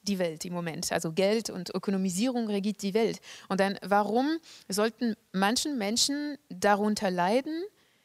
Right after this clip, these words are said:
Und jetzt genau für diesen Menschen stellen wir uns die Frage, ah ja, aber, na, was machen wir, wenn wir jetzt... Ähm, äh, weiter in dieser, in dieser Logik, äh, reingehen? Und ich denk mir, wenn es dazu beitragen kann,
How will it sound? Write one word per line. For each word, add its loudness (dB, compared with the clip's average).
Und 2
jetzt 0
genau 2
für -2
diesen 0
Menschen -2
stellen 0
wir -2
uns 0
die -8
Frage, 0
ah -6
ja, -2
aber, 0
na, 0
was -2
machen -2
wir, -2
wenn -8
wir -4
jetzt... -6
Ähm, -4
äh, -6
weiter 4
in 2
dieser, 0
in -2
dieser 0
Logik, 0
äh, -2
reingehen? -2
Und -4
ich 0
denk 2
mir, 2
wenn 4
es 2
dazu 0
beitragen 4
kann, -4